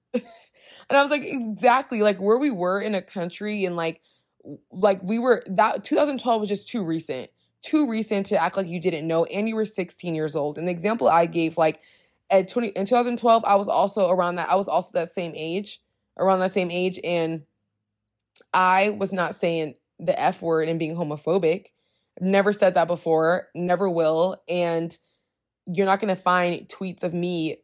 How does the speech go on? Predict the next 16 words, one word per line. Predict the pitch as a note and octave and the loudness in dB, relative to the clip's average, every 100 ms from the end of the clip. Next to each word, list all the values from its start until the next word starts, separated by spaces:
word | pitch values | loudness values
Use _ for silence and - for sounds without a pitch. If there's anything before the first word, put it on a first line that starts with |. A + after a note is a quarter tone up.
| _ | _
just | E3+ F3+ F3+ - E3+ - | -4 -4 -4 -10 -16 -4
being | F#3+ F#3 F3+ | 0 0 0
rampantly | - D#3+ E3 F3+ F#3 F3+ - F3+ F3 E3+ - _ _ _ _ _ - | -2 -2 0 0 0 -4 -2 0 0 -2 -6 _ _ _ _ _ -18
crazy, | - G#3+ A3+ F3 C#3+ C#3+ G3+ G#3 _ _ _ _ _ _ | 0 2 4 0 -2 -2 -4 -6 _ _ _ _ _ _
or, | G#3 G#3 - | 2 2 2
or | G3+ G3+ F#3 - | 0 0 -2 -12
you're | - A3+ | -2 0
not | B3+ | 2
gonna | C4 | 0
find | A#3+ A3+ F#3+ D3+ | 0 -2 -2 -6
tweets | - - G#3+ | -12 -8 -6
of | G3+ | -4
me | F3+ F3+ F3+ | -2 -2 -2
just | F3 E3 | -4 -8
being, | F3+ F3+ F3 | -4 -4 -4
like, | E3 D#3 - | -4 -4 -8